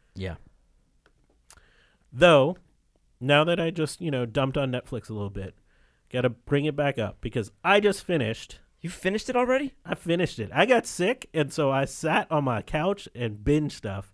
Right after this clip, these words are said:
Speaker 2: I finished season two of Voltron, Legendary Defender.
Speaker 1: All right. So I loved season one, and I, I raved about it, and I,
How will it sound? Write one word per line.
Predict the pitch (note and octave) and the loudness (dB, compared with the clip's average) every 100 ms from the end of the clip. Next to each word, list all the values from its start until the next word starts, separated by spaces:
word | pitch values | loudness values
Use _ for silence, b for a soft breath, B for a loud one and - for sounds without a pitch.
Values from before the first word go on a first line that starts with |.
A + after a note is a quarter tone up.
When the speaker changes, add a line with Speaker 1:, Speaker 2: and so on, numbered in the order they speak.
| b b b b | b b b b
Speaker 2:
I | - D#3 | -4 -2
finished | - D#3 D3 - | 0 -2 -2 -6
season | - D3 D3+ D3+ | -8 -6 -4 -4
two | D3 C#3+ | -4 -4
of | A2+ | -4
Voltron, | G2 G#2+ A#2 - C3+ C#3+ D#3 E3+ - | -6 -10 -10 -8 -6 -6 -10 -14 -10
Legendary | G2+ B2+ C3 C#3+ D#3 | -8 -8 -8 -8 -10
Defender. | D#3+ A2+ G2+ A#2+ A#2+ - _ - | -12 -12 -14 -16 -18 -20 _ -8
Speaker 1:
All | |
right. | F#2+ - _ _ _ | -8 -8 _ _ _
So | - | 0
I | C3 | 2
loved | C3+ D3 C#3+ | 4 4 4
season | - A#2 F#2 | -2 -4 -4
one, | E2+ C#2+ - - _ | -8 -10 -14 -20 _
and | G#2 | -4
I, | G#2 G2+ | -2 -2
I | G2+ | -2
raved | G2 G#2 G2+ | 0 -2 -2
about | F#2 F2 | -4 -4
it, | E2 - | -6 -8
and | F2+ | -8
I, | F2 | -8